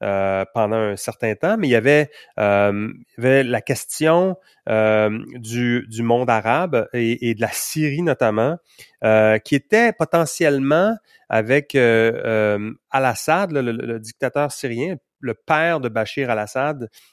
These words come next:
que l'on connaît plus actuellement. Lui avait des, des ambitions, euh,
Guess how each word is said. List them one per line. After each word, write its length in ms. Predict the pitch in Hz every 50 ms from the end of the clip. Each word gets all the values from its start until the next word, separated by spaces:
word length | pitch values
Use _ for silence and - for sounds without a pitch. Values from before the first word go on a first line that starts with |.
| _ _ -
que 60 | 127
l'on 140 | 113 113 110
connaît 340 | - 127 117 113 123 131
plus 360 | 120 - 123 127 127 - - - -
actuellement. 580 | - 107 - - - 117 107 107 113 131 165 170 _ _ - - _ _ _ _ _ -
Lui 220 | 123 143 196 220 190
avait 220 | 139 113 135 143
des, 260 | 127 127 123 120 120
des 240 | - 117 120 117 113
ambitions, 760 | 131 135 135 127 113 107 - - - 135 135 139 147 156 147 _ _ _ _ _ _ -
euh, 640 | 110 104 104 104 104 104 104 104 104 104 101 104